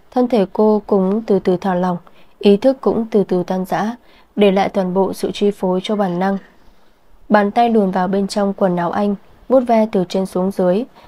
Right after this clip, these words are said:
Thân thể anh ấm áp giống như có ma lực hấp dẫn khiến cô không ngừng muốn đến gần. Cái miệng nhỏ nhắn khẽ nhếch lên, nghênh đón nụ hôn của Thượng Quan Triệt. Cô giống như đang uống say vậy, đẹp khiến người ta phải đau lòng, cũng đẹp khiến người ta phải say mê.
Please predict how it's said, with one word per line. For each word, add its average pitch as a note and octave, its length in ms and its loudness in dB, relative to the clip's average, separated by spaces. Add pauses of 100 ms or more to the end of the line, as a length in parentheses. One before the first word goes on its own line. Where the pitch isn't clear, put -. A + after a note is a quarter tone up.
(180)
Thân C4 160 2
thể A#3+ 140 2
anh G#3 240 0
ấm F#3 160 -2
áp B3+ 240 -2
giống F#3+ 200 0
như G#3 120 0
có F3+ 200 -2
ma G3+ 180 -2
lực F#3+ 260 0
hấp A3 140 -2
dẫn A3 340 -2
khiến F3+ 240 -4
cô G3 220 0
không G3 200 -2
ngừng F3+ 220 -2
muốn F3 140 0
đến F#3 180 -2
gần. F#3+ 220 0 (680)
Cái G#3 140 4
miệng A#3 220 2
nhỏ G#3 140 0
nhắn F3+ 360 -4
khẽ - 160 -4
nhếch A#3 220 0
lên, G#3 220 0 (280)
nghênh A#3+ 200 4
đón G3+ 240 0
nụ A3+ 60 0
hôn G#3 300 0
của F#3+ 220 0
Thượng F3 220 -6
Quan F#3 220 -4
Triệt. F3+ 240 0 (420)
Cô B3 160 6
giống G#3 200 2
như A#3 140 2
đang G#3+ 220 0
uống F#3 240 -2
say G3+ 280 -2
vậy, G3 220 -2 (260)
đẹp G3 240 2
khiến F#3 240 -2
người G#3 120 0
ta F#3+ 240 -4
phải F#3 220 -4
đau F3+ 180 -4
lòng, F#3 200 -2 (340)
cũng G3 180 0
đẹp F#3 220 0
khiến F#3+ 320 -2
người F#3+ 100 -2
ta F#3 220 -4
phải F3+ 240 -4
say F#3 180 -4
mê. F#3 240 0